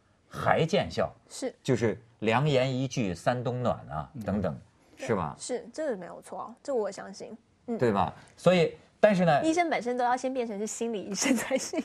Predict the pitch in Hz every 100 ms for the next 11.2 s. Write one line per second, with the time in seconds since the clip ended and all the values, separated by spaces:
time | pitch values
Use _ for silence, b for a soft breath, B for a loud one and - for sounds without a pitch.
0 | - - - 330 330 294 247 320 294 220
1 | 202 226 - 233 196 - - 339 269 302
2 | 185 247 - 285 269 294 285 208 247 226
3 | 202 269 262 208 226 240 214 - 226 226
4 | - - 202 208 - - 440 523 127 117
5 | 120 - 117 73 76 87 - - - -
6 | - - 101 95 95 95 101 98 - 107
7 | 87 90 104 110 107 78 - - 98 87
8 | 123 117 B B - 104 98 160 139 90
9 | 78 131 160 147 - - 143 165 170 160
10 | - - _ _ 147 95 87 135 156 135
11 | 69